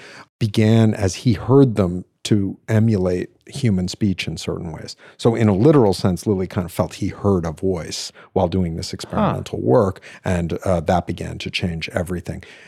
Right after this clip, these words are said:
Speaker 1: I wanna say again that that's a story I'm telling you Lilly told.
Speaker 2: Regardless of whether the story Lilly told was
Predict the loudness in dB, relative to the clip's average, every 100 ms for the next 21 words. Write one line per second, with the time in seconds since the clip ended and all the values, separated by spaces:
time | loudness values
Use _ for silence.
0 | -20 _ 2 4 6 4 2 2 4 4
1 | 4 4 2 2 2 2 2 0 2 2
2 | 2 0 -2 0 0 0 0 -2 -4 -6
3 | -10 _ _ _ _ _ -2 2 4 2
4 | 0 2 4 4 2 -4 -10 _ _ _
5 | _ _ _ _ 0 2 4 2 2 -2
6 | -4 0 2 2 0 -2 -8 -8 -2 0
7 | 2 0 -2 -4 -4 -4 -4 -6 -10